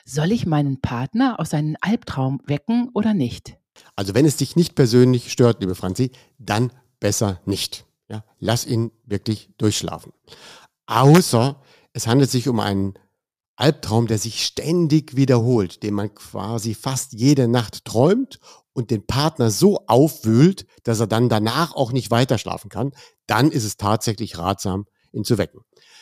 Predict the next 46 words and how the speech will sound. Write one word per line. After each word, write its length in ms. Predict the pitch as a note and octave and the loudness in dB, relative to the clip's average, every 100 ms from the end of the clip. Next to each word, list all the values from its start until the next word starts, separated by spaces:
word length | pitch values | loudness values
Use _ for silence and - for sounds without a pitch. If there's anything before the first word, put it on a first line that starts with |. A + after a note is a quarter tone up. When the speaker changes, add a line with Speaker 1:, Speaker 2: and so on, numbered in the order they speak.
| - _ | -20 _
Speaker 2:
Wenn 280 | - C#3 A3 | -4 2 2
es 120 | G#3+ D#3 | 2 0
sich 220 | E3 C#3 | 0 0
aber 200 | A2+ A2+ | 0 0
um 120 | A2+ | 0
einen 480 | A2 G2+ F#2+ E2 - | -4 -4 -4 -8 -14
seltenen 760 | - F2 G#2+ C#3 F#3+ G3 A#2+ A2+ | -14 -4 4 6 6 4 2 2
Albtraum 720 | - F#2+ - - F2+ F2 F2+ | 0 -8 -10 -10 -6 -8 -10
handelt, 560 | - F#2+ G2 E2+ - - _ _ _ | -8 -2 -2 -4 -14 -20 _ _ _
der 120 | A2+ G#2 | -4 -2
dich 260 | C3 B2 | -2 -2
dann 180 | - A2 | -2 -4
auch 180 | G2 - | -6 -10
nicht 260 | F2 - - | -12 -10 -4
stört 520 | - E3 D#3 C3+ - | 4 6 6 2 -6
und 180 | - F2+ | -20 -12
du 320 | G2+ F#2+ F#2 _ _ _ _ _ | -8 -6 -8 _ _ _ _ _
auch 260 | - E2+ | -12 -10
keine, 260 | - F2 F2+ | -6 -4 -4
oder 380 | - G2 F#2 - _ _ | -4 -4 -4 -6 _ _
du 120 | F#2 | -14
hast 200 | F2 G2 | -10 -6
dann 100 | F#2 | -6
sogar 180 | F2+ F2 | -4 -6
vielleicht 300 | E2+ D#2+ - | -8 -10 2
Oropax 460 | F3+ E3 A#2 A2+ - | 4 4 2 -4 -6
parat, 340 | E2 F2+ - E2 | -4 -4 -4 -8
also 260 | F#2+ F#2+ F2 - _ _ | -6 -6 -8 -14 _ _
ab 140 | C3 | -10
und 140 | A#2 G2+ | -8 -8
zu 160 | G#2+ | -8
träumt 400 | G#2 - G#2 G#2 | -10 -6 -4 -4
der 80 | G2 | -6
Partner 480 | E2+ F#2+ - F2+ E2 - | -8 -8 -8 -10 -12 -14
mal 160 | D#2+ | -6
laut, 320 | F2+ F3+ G#3 - _ - | 2 2 2 -4 _ -14
dann 100 | F#2 | -10
stecke 260 | G2+ - | -10 -10
ich 80 | - | -10
mir 80 | F2+ | -10
halt 120 | E2 | -8
die 60 | F2 | -8
Pax 340 | C#3 - - | -8 -8 -4
rein, 280 | G#2 A2+ A2+ _ _ _ _ | 0 0 -2 _ _ _ _
gut 240 | C#3 F#3 | 4 4
ist, 300 | - A3+ - | 4 0 -2